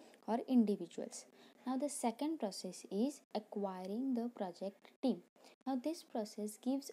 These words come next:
us people. We start with requirement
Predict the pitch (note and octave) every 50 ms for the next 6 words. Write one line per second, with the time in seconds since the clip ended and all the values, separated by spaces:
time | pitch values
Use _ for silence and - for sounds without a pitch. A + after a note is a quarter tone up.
0 | - - G3+ G#3 A#3+ A#3+ - - _ _ - C#4 C#4 C4+ - - - D#3 - -
1 | - - _ _ _ - _ _ _ _ _ - _ _ _ - - _ _ -
2 | B3 A3+ A3+ G#3+ - - - G3 F#3+ A3+ C4+ C#4 - C#4 C#4 B3 - A3 G#3 G#3
3 | - - G#3 F#3 F3 F3+ F3+ F3 F3+ F#3+ G#3 C4